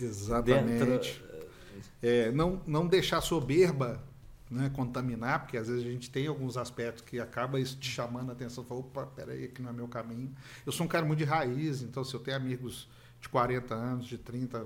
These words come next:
Speaker 1: amigos de, de muita simplicidade que eu levo,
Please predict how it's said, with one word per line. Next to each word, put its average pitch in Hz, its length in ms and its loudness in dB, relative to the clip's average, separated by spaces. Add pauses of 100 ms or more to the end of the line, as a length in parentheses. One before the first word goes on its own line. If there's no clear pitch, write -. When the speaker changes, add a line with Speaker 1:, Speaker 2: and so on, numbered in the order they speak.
(100)
Speaker 1:
amigos 127 420 -2
de, 120 140 -4
de 117 180 -8
muita 147 240 0
simplicidade 120 840 -2
que 120 100 -10
eu 110 60 -6
levo, 120 160 -4